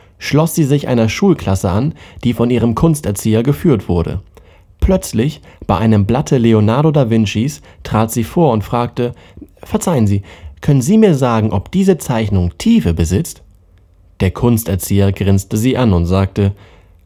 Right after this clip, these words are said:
„Wenn Sie sich über mich lustig machen wollen, dann müssen Sie früher aufstehen, gnäd'ge Frau.“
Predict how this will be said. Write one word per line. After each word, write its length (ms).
„Wenn 260
Sie 100
sich 160
über 160
mich 180
lustig 300
machen 240
wollen, 260
dann 100
müssen 180
Sie 120
früher 280
aufstehen, 440
gnäd'ge 240
Frau.“ 360